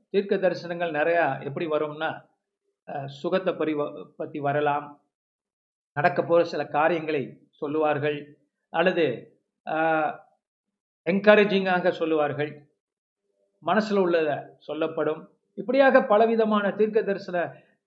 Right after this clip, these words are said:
வகை, வகை உண்டு. ஆனா நடக்க போற ரட்சிப்பை தீர்க்க தரிசனமா சொல்றது கொஞ்சம் அபூர்வம், ரொம்ப அபூர்வம்னு சொல்லலாம்.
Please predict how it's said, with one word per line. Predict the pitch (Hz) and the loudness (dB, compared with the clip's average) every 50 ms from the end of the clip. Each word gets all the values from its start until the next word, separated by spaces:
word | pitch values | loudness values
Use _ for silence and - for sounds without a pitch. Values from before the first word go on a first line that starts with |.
| _ _ _ _ _ | _ _ _ _ _
வகை, | 160 160 170 214 220 208 185 - - - | 0 2 6 6 6 6 6 2 0 2
வகை | 160 180 208 214 208 190 | 2 2 2 2 2 2
உண்டு. | 196 202 208 185 - - - - - _ _ _ _ _ _ _ _ _ _ _ _ _ _ _ _ _ _ _ _ _ _ _ _ _ _ _ | 2 2 2 2 0 -2 -6 -14 -20 _ _ _ _ _ _ _ _ _ _ _ _ _ _ _ _ _ _ _ _ _ _ _ _ _ _ _
ஆனா | - - 233 254 240 196 190 220 262 302 - - - - _ _ _ _ _ _ _ _ _ _ _ _ _ _ | 0 2 4 6 6 6 4 4 2 0 -4 -10 -18 -20 _ _ _ _ _ _ _ _ _ _ _ _ _ _
நடக்க | _ 151 147 170 202 233 269 - - 262 233 | _ -4 2 4 4 6 4 6 4 4 6
போற | 208 254 247 226 226 | 6 6 6 6 6
ரட்சிப்பை | 202 180 202 196 - - 240 - - - 226 233 226 226 | 4 4 4 2 0 -4 -6 -6 2 2 2 2 4 2
தீர்க்க | 214 220 220 - 233 214 | 0 0 4 4 2 4
தரிசனமா | 196 220 202 196 - 220 214 214 214 | 4 2 0 0 -2 0 2 2 2
சொல்றது | 214 - 214 202 185 190 202 196 202 | 2 0 -2 -2 0 0 0 -2 -2
கொஞ்சம் | 196 185 170 147 | -4 -4 -4 -4
அபூர்வம், | 160 160 165 185 202 185 151 - - - - _ _ _ _ _ _ _ _ _ _ _ _ _ _ _ _ _ _ _ | -4 -2 -2 0 0 0 -2 -4 -8 -16 -20 _ _ _ _ _ _ _ _ _ _ _ _ _ _ _ _ _ _ _
ரொம்ப | _ 151 185 220 220 208 | _ -2 2 4 4 4
அபூர்வம்னு | 190 196 196 196 196 190 190 | 4 4 4 2 2 0 -4
சொல்லலாம். | - 165 139 - - - _ | -8 -10 -10 -12 -16 -20 _